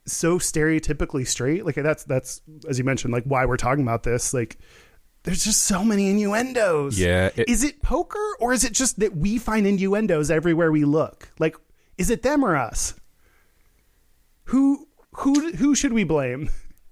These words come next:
Speaker 2: You know, there's some mysteries of the universe that we'll just never get to the bottom of, Kyle.
Speaker 1: Who, what, who, which bottom?
Speaker 2: Mm-hmm.
Speaker 1: Um,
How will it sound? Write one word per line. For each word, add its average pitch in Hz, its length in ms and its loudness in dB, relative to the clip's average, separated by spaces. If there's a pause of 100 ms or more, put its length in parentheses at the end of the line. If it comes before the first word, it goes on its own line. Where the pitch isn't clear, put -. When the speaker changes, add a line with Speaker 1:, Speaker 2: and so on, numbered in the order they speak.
(140)
Speaker 2:
You 180 120 0
know, 175 420 2 (1500)
there's 151 200 0
some 190 240 2
mysteries 160 400 0
of 117 120 -2
the 117 80 0
universe 113 560 0
that 107 140 -2
we'll 110 200 0
just 110 320 -2
never 113 220 0
get 110 160 -2
to 113 80 -2
the 101 80 -2
bottom 110 360 0
of, 82 280 -2
Kyle. 95 340 -2 (560)
Speaker 1:
Who, 151 80 -2
what, 147 260 -2
who, - 220 -6
which 156 320 -10
bottom? 214 320 -6
Speaker 2:
Mm-hmm. 95 320 -2 (100)
Speaker 1:
Um, 185 360 0